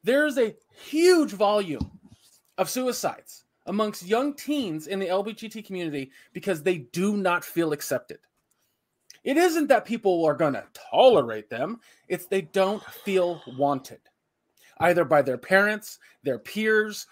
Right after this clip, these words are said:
society, and they off themselves because they have no other recourse.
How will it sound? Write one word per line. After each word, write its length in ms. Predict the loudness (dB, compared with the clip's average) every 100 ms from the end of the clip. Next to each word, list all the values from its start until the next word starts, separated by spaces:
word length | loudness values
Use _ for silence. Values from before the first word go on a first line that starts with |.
| _
society, 840 | -12 -10 -4 4 6 6 6 0 -8 -14 -20 _ _ -20 -20 -18 -20 -20 _ _ _ _ _ _ _ _ -4
and 120 | 0
they 80 | 2
off 300 | 2 0 -4
themselves 500 | -10 -10 -14 -14 -12
because 280 | -8 -6 -4
they 80 |
have 220 | -2 -2 -2
no 320 | -2 0 0
other 140 | -2
recourse. 580 | -8 -12 -16 -20 -20